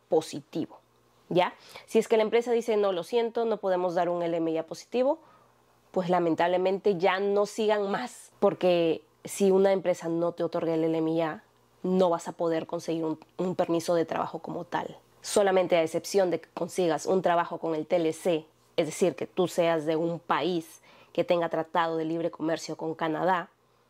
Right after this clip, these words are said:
puedes acogerte de este gran beneficio de no presentar L M I A positivo. Ahora, cierro paréntesis, chicos, esta información es muy importante que ustedes deben saber.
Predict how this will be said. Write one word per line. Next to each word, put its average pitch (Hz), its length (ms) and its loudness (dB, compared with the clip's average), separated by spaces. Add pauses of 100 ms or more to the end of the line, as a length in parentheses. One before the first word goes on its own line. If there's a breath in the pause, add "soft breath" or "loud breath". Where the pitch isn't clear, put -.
(180)
puedes 190 360 2
acogerte 175 500 -4
de 165 40 0
este 160 220 -4
gran 160 240 -2
beneficio 160 540 -4
de 160 180 -4 (140)
no 175 300 2
presentar 156 680 -6
L 165 420 0
M 156 160 0
I 151 220 0
A 147 80 0
positivo. - 560 -12 (460 loud breath)
Ahora, 202 360 0 (160)
cierro 226 460 2
paréntesis, 196 500 0
chicos, 247 440 0
esta 185 680 -2
información 175 540 0
es 185 120 -6
muy 185 300 2
importante 190 500 -2
que - 60 -12
ustedes 160 380 -6
deben 156 180 -4
saber. - 320 -6